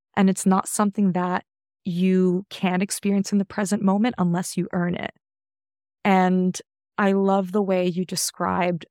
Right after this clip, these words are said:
the tools that you use to reconnect with your internal motivation by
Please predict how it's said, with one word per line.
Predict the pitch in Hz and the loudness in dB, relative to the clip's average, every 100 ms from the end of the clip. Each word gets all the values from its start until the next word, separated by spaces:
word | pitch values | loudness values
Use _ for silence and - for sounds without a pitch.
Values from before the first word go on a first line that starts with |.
| - | -14
the | 185 190 185 | -8 -4 -6
tools | - 208 202 185 | -4 -2 0 0
that | - 180 | -2 -2
you | 180 196 | 0 0
use | 180 185 185 190 - | 0 0 0 -2 -4
to | - 185 180 175 170 _ _ _ _ _ _ _ 170 | -4 0 2 2 -2 _ _ _ _ _ _ _ -2
reconnect | 190 - 214 180 - | -2 2 2 2 0
with | 180 - | -4 0
your | 175 170 | 0 0
internal | - 180 - 185 180 175 | 0 0 0 0 2 2
motivation | 175 175 170 165 - 180 170 | 0 0 -2 -2 -4 -2 0
by | 175 170 170 | 2 2 0